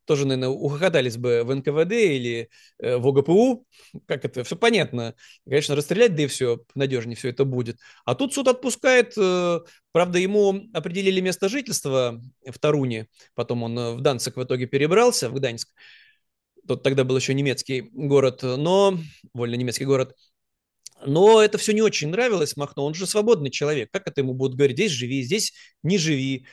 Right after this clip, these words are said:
И тем более вот, э, в Польше почему-то не очень сильные идеи анархизма, а он знает, что у него есть соратники, э, в Германии, во Франции, даже в Америке. И когда вот он бедствовал, это, кстати, тоже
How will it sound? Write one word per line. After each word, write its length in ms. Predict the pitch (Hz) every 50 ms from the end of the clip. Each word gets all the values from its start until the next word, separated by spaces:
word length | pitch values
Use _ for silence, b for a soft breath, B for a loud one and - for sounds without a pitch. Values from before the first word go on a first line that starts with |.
| b b b b _ -
И 80 | - 139
тем 160 | - 180 185
более 260 | 202 233 226 214 196
вот, 280 | 180 180 202 202 202 -
э, 20 | 185 180 175 175 170 165
в 80 | - - _
Польше 320 | - 190 185 165 - - 165
почему-то 380 | - - - 180 180 165 180
не 120 | 180 185 208
очень 260 | 226 214 - 175 151
сильные 420 | - - 143 139 131 127 120 123
идеи 240 | 127 123 135 127 120
анархизма, 500 | 117 123 127 127 - - 131 117 117 117
а 40 | 139
он 100 | 170 190
знает, 400 | 175 175 190 190 185 180 175 175 B B B B B B _
что 320 | - - - 160 165 170 165
у 40 | 165
него 220 | 165 160 175 214
есть 240 | 202 180 202 208 -
соратники, 760 | - 170 160 185 208 202 190 165 147 - - 143 143 131 b b b b b b _
э, 180 | - - 131 131
в 140 | 127 123 123
Германии, 480 | 127 185 196 180 170 160 156 156 147 143
во 100 | 156 180
Франции, 300 | 170 185 170 151 127 143 147
даже 220 | 170 165 160 170
в 40 | 165
Америке. 500 | 185 208 202 151 123 117 110 - - 113
И 40 | -
когда 260 | 139 139 151 165 165
вот 140 | 165 160 165
он 120 | 165 175
бедствовал, 340 | 185 254 - - - 151 143
это, 100 | 165 151
кстати, 220 | - 170 165 190
тоже 360 | 175 190 165 123 120 127 117